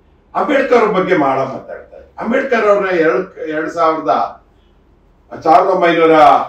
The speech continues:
ಐವತ್ತೆರಡರಲ್ಲಿ ನಿಲ್ಲಿಸಿದಾಗ ಅವ್ರ ವಿರುದ್ಧ ನಿಲ್ಲಿಸಿದ ಯಾರನ್ನ? ನಾರಾಯಣ ಸುಬೋ-, ಸುಬೋಧ್ ಕರ್ಜೇಕರ್ ಅಂತವ್ರನ್ನ ನಿಲ್ಲಿಸ್ತಾರೆ, ನಿಲ್ಲಿಸ್ತಾರೆ. ಅವ್ರನ್ನ, ಅಂಬೇಡ್ಕರ್ ಅವ್ರನ್ನ ನಾಲ್ಕನೇ ಸ್ಥಾನಕ್ಕೆ ಕಳಿಸ್ತಾರೆ ಇವ್ರು ಕಾಂಗ್ರೆಸ್ನವ್ರು. ಹೇಗ್ ಮಾಡ್ತಾರೆ ಅಂತಂದ್ರೆ, entire ಏನಕ್ಕೆ ಆಗಿನ ಕಾಲದಲ್ಲಿ ಸರಾಯಿ ಬಾಟ್ಲಿಗಳು, ಸರಾಯಿ,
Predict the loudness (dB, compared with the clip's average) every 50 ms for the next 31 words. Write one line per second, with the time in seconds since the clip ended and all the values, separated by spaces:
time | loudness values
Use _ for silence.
0 | -8 -4 0 2 4 2 2 2 0 2 2 2 2 2 0 0 -2 -2 -4 -4
1 | -4 -4 -4 -2 -2 -2 -2 -2 -2 -2 -2 -2 -2 -2 -2 0 -2 -2 -4 -8
2 | -10 -6 -4 -4 -4 -4 -8 -12 -16 -20 _ _ _ _ _ _ _ _ _ _
3 | _ _ _ _ 0 2 4 4 4 2 2 0 -2 -2 -2 -2 -4 -4 -4 -4
4 | -4 -4 -4 -4 -4 -4 -6 -4 -4 -4 -4 -2 -2 -4 -4 -6 -6 -6 -6 -6
5 | -4 -2 -2 -2 -2 -6 -10 -14 -18 -16 -14 -10 -10 -10 -10 -12 -16 -20 -20 -20
6 | _ _ _ _ _ _ _ _ _ _ _ _ _ -2 0 2 2 2 2 4
7 | 4 4 4 4 4 2 2 4 4 4 4 2 2 2 2 2 0 0 0 0
8 | 0 0 2 2 2 2 2 0 -2 -4 -4 -4 -4 -4 -4 -4 -4 -4 -4 -6
9 | -6 -6 -6 -6 -6 -8 -10 -10 -12 -14 -12 -10 -8 -8 -8 -8 -8 -8 -8 -6
10 | -6 -6 -6 -6 -6 -8 -10 -12 -12 -12 -12 -10 -8 -6 -6 -6 -8 -12 -18 _
11 | _ _ _ -4 -4 -4 -2 2 4 4 6 6 6 4 4 4 2 0 0 0
12 | 0 0 0 0 -2 -4 -4 -2 -2 -2 -2 -2 -4 -6 -6 -4 0 2 2 0
13 | 0 -2 -4 -4 -6 -8 -12 -14 -16 -12 -6 -2 -2 0 -2 -2 -6 -10